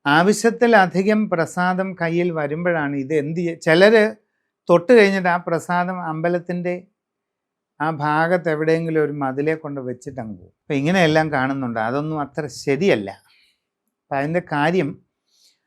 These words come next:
ആവശ്യത്തിലധികം പ്രസാദം ചെല്ലുമ്പോഴാണ് ഈ വിഷയങ്ങളൊക്കെ ഉണ്ടാകുന്നത്. ഞാൻ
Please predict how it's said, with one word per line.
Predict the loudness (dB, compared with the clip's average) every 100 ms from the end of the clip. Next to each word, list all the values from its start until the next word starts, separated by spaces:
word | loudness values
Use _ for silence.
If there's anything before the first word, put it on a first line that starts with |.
| -4 2
ആവശ്യത്തിലധികം | 4 2 2 0 2 4 4 4 0 0 0
പ്രസാദം | -2 -2 -2 -2 -6 -4
ചെല്ലുമ്പോഴാണ് | -2 -2 -2 0 0 -2 -6
ഈ | -6 -8
വിഷയങ്ങളൊക്കെ | -6 -6 -6 -8 -12 -14 -14
ഉണ്ടാകുന്നത്. | -10 -8 -8 -14 -20 _ _ _ _ -6 0
ഞാൻ | 0